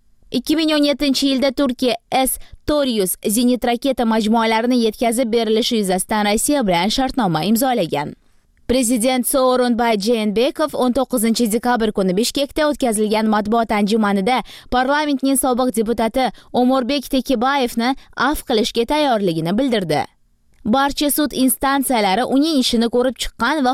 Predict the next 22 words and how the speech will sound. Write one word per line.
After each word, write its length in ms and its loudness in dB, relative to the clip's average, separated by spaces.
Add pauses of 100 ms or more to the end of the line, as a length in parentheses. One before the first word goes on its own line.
hukm 280 0
chiqargan. 500 -4 (240)
Men 360 2
mutlaqo 400 0 (140)
aralasha 440 0
olmayman. 580 -2 (240)
Yagona 540 2 (100)
yo'li, 260 2 (160)
agar 300 0
u 100 0 (240)
afv 180 -6
qilishni 360 0
so'rasa, 480 0
men 280 2
bunga 240 2
tayyorman. 640 0 (300)
Menda 380 2
boshqa 400 -2
vakolatlar 640 0
yo'q", 300 0 (160)
deydi 280 2 (120)
Jeenbekov. 640 0